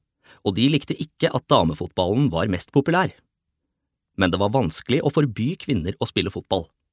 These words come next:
I stedet nektet de klubbene å la damer få spille på mennenes baner, og noen andre baner fantes det ikke. I nitten tjueén ble dette slutten for damefotball.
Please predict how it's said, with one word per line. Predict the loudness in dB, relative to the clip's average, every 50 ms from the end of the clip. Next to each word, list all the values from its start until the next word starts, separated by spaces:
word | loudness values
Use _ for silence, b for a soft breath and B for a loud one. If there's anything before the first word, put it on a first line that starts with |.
| _ _ _ _ _ _ _ _ _
I | -4 -2 0
stedet | 0 0 0 2 0 0 2 2
nektet | 0 0 0 -4 -12 -12 -10 -10
de | -4 -2
klubbene | 0 0 0 0 0 -2 -2 -2 -4
å | -2 0 0 0
la | 2 2 2 2
damer | 4 4 4 4 2 0 -4
få | -4 -6 -2
spille | -2 -2 0 0 -2 -2
på | 0 0
mennenes | 2 2 2 4 4 4 2 2 2 2
baner, | 2 4 4 4 2 0 -2 _ _ _ _ _ _ _ _ _ _ -2 0
og | 2 2 2
noen | 2 2 2
andre | 2 2 2 2 2 2 2
baner | 2 2 2 2 0 -2
fantes | -2 -2 -2 -2 -2 -4 -8 -6 -2 0
det | 0 0
ikke. | 0 -2 -4 -4 _ _ _ _ _ _ _ _ _ _ _ _ _ _ _ _ _ _ -2
I | 0 2
nitten | 0 0 -2 -4 -6
tjueén | -4 -4 -2 0 0 0 0 0 -2 -6 _ _ _ _ _ _
ble | -2 0 2
dette | 2 0 0 -2 -2
slutten | -2 -2 -4 -4 _ -4 -2 -2 0
for | 0 0 2
damefotball. | 2 0 0 -2 -6 -8 -6 -2 0 0 0 -2